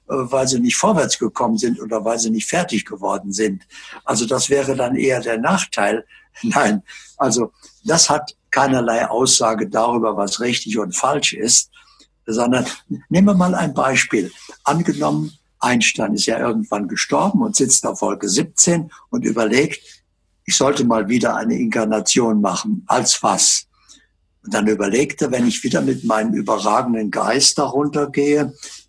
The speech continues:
ja, dann werde ich wieder studieren, dann werde ich wieder, äh, Wissenschaftler, dann kriege ich irgendwann den Nobelpreis. Das hatten wir doch alles schon. Das bringt mich ja nicht weiter.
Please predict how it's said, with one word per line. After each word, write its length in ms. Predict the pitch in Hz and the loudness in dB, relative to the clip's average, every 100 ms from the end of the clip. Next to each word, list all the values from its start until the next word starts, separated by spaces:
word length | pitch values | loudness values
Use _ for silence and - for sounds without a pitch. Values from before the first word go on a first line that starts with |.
| - | -6
ja, 180 | 113 110 | -4 -4
dann 220 | 92 92 | -6 -6
werde 160 | 95 107 | -4 -2
ich 120 | 104 | 0
wieder 200 | 127 113 | 2 2
studieren, 720 | 104 - - 110 127 185 170 - - - - _ | 0 -4 -4 0 4 4 2 -2 -16 -16 -18 _
dann 160 | - 104 | -6 0
werde 180 | 120 120 | 0 0
ich 140 | - | 0
wieder, 360 | 120 117 113 104 _ _ _ _ | 0 2 0 -2 _ _ _ _
äh, 160 | 127 107 | -4 0
Wissenschaftler, 720 | 120 - 156 - 160 - 147 | 2 2 2 2 0 0 -2
dann 160 | 127 110 | 0 0
kriege 240 | 127 117 | 0 0
ich 100 | - | 2
irgendwann 460 | 139 110 113 113 113 | 0 0 0 0 0
den 140 | 110 | 0
Nobelpreis. 800 | 107 - 123 139 135 165 180 175 - - - | 0 0 0 0 0 0 2 2 -2 -14 -8
Das 380 | 175 147 - | -2 0 0
hatten 220 | 175 180 208 | -2 2 2
wir 100 | 151 | 2
doch 220 | 113 - | -2 0
alles 220 | 113 117 | 0 2
schon. 220 | - 120 - - - | 2 2 -4 -10 -4
Das 160 | 127 - | -4 -2
bringt 380 | - 147 185 | 0 0 0
mich 200 | - 127 | 0 0
ja 160 | 135 127 | 2 4
nicht 240 | 135 - | 4 2
weiter. 480 | - 180 214 110 90 | 2 2 4 0 -2